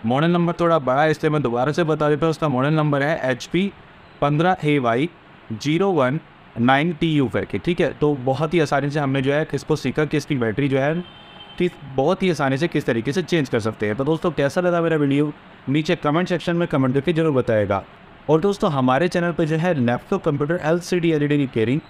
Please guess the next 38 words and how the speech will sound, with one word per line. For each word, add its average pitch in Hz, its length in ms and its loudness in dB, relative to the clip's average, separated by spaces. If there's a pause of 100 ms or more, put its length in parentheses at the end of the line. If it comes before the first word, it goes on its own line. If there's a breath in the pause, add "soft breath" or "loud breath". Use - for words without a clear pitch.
(320)
कंप्यूटर, 202 380 0
लैपटॉप 190 320 -2
से 180 140 -4
related 160 200 -2
and 156 140 -2
tricks 160 220 -4
and 147 120 -2
की 156 60 -2
वीडियोज़ 135 400 0
आती 117 220 0
रहती 131 220 0
है, 175 160 0 (280)
तो 165 100 2
चैनल 160 340 0
को 190 100 -4
सब्सक्राइब 147 380 0
करना 127 240 0
बिल्कुल 110 260 0
मत 160 140 -2
भूलिएगा 160 400 0 (320)
और 180 120 2
वीडियो 165 240 2
को 170 100 2
जो 156 120 2
है 170 100 2
एक 143 200 0
लाइक 147 160 2
जरूर 135 180 2
कर 127 100 0
दीजिएगा, 104 460 0 (120)
क्योंकि 147 260 2
आपके 156 280 2
एक 165 120 -2
लाइक 131 220 0
करने 151 200 0
से 147 100 0
जो 123 80 0
है 156 180 -2